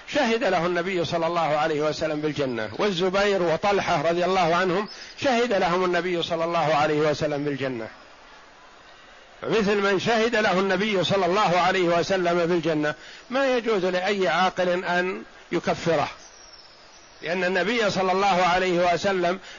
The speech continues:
ليس كسائر الناس يقول بناء على الظاهر ولا يدري عن الباطن،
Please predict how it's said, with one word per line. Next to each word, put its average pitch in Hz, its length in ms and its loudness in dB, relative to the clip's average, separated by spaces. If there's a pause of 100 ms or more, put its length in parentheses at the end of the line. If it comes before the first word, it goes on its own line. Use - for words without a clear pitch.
ليس 233 280 0
كسائر 180 920 0
الناس 180 540 0 (840)
يقول 202 460 0
بناء 185 420 0
على 175 180 0
الظاهر 180 440 0
ولا 175 280 2
يدري 180 220 0
عن 170 160 0
الباطن، 165 520 0